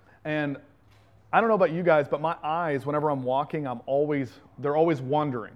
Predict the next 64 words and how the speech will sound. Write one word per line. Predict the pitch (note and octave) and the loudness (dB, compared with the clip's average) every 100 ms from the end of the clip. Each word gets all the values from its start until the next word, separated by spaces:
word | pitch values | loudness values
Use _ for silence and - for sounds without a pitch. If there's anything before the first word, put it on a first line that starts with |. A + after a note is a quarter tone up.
| G#2 | -12
Like, | A#2 C#3 | -10 -4
I'm | C#3 | 2
always | D3 B2+ | 2 2
looking | B2+ C#3+ C#3+ C3+ B2+ | 2 0 0 -6 -6
places. | C#3 C3 C3 C3 | -2 -2 -2 -4
Like, | C3 C3 | -4 -2
if | |
I | C#3 | 0
go | D3+ | 0
to | |
the | C3+ | 0
beach, | A2+ C3+ B2 | -4 -8 -6
I'm | C3 | -6
looking | C3 C3 | -6 -6
at | B2+ - | -10 -10
shells. | - C3+ B2+ B2+ B2+ - - - - - - _ | -4 -2 0 0 -4 -8 -20 -20 -20 -20 -20 _
Um, | C#3+ C#3 C3+ C3 | -4 -2 -2 -6
if | C#3 D3 | -6 0
I'm, | C#3+ C#3 C3 B2+ - _ _ - | 2 2 -2 -6 -14 _ _ -6
uh, | C#3+ C3+ | -2 0
when | C3 D3 | 0 0
we | D#3+ | -2
used | D3+ | -2
to | D#3 | -4
live | C#3 | -6
in | |
Arizona, | C3+ D3 C3+ D3 D3 D3 | -2 -2 0 -2 -2 0
there | C#3 | 0
was, | C3+ B2+ | -2 -2
like, | C3 - | -6 -6
petroglyphs. | D#3 - - D#3 D#3 - - | -6 -6 -2 0 0 -2 -14
I | C3+ | -8
don't | C#3 | -8
know | |
if | B2+ | -4
you | |
guys | C3+ B2+ | -4 -4
know | C3+ | -6
what | B2+ | -4
those | B2+ B2 | -4 -2
are, | B2+ B2+ | 0 -2
but | B2 | -4
they | |
have, | C3+ C3 | -4 0
like, | B2+ B2+ | -2 0
all | C3 | -2
the | C3 | -2
Indian | C3 C3+ C3 B2+ | -4 -4 -4 -4
ruins | B2+ C3 C3 C3 B2+ | -2 -2 -4 -6 -6
and | B2+ | -6
all | B2 | -6
that | A#2+ | -6
stuff. | - C3+ B2+ B2+ | -4 -2 0 -2
And | B2 A#2+ | -6 -4
so | C#3 | -4
I'm | D3+ | 2
always, | E3+ C#3+ D3 | 2 2 2
we | D#3+ | 2
were | |
always | E3+ D3+ | 4 2
finding | - D3 D#3 D#3 C#3+ | -2 -6 -4 -4 -4
things | D#3 C#3+ C3+ | -4 -4 -2
out | C#3 C3 | -2 -2
there. | C#3 C3+ C3 B2 | -2 -2 -2 -4